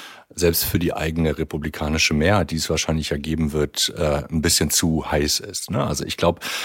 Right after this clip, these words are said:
was wir zurzeit haben in der Diskussion, ist so eine Engführung auf Donald Trump kann alles bestimmen. Das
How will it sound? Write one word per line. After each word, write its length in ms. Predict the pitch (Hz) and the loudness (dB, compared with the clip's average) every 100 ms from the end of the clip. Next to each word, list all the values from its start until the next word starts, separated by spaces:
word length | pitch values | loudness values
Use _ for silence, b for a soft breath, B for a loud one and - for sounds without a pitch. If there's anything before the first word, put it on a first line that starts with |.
| B B | B B
was 200 | 85 - | -2 0
wir 80 | |
zurzeit 560 | 85 80 - 87 82 - | -2 -2 -2 -2 -2 -2
haben 380 | 90 101 107 90 | 0 2 2 0
in 140 | 85 | 0
der 80 | 85 | 0
Diskussion, 560 | 82 - - - 87 78 | 0 -4 -4 -4 -2 -2
ist 140 | - | 0
so 80 | 87 | 0
eine 120 | 80 - | -2 -4
Engführung 880 | - 101 135 - - 95 87 87 87 | 2 4 4 0 0 0 2 0 0
auf 580 | - - 82 80 - - | -4 -2 0 -2 -8 -12
Donald 440 | - - 85 87 80 | -8 -2 0 0 -2
Trump 520 | - 82 90 82 - | 0 4 2 0 -4
kann 220 | - 87 | -2 0
alles 300 | - 82 - | 0 -2 -2
bestimmen. 500 | - - - 76 67 | 0 0 2 0 0
Das 300 | - - - | -2 0 -2